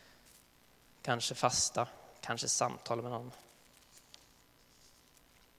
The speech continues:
Texten som vi läste idag ställer mängder med frågor till läs-, till läsaren.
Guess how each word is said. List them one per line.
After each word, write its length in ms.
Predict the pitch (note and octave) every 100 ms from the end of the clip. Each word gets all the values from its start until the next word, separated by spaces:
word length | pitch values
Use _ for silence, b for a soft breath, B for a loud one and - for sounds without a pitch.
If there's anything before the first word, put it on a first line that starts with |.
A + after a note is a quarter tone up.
| - - - - - - - - - - - - B B B B B B - -
Texten 500 | E3 - - D3+ C3+
som 340 | D3 C#3+ C3+ B2+
vi 120 | - C3
läste 300 | B2 - B2+
idag 240 | B2 C#3+ -
ställer 480 | - - A#2+ A#2 A2
mängder 400 | A#2+ A2 G#2 G#2+
med 140 | G#2+
frågor 260 | - A#2 G#2+
till 140 | A#2
läs-, 360 | A2+ G#2 - - -
till 280 | - A#2 G#2+
läsaren. 600 | - A2+ A2 - G#2+ G#2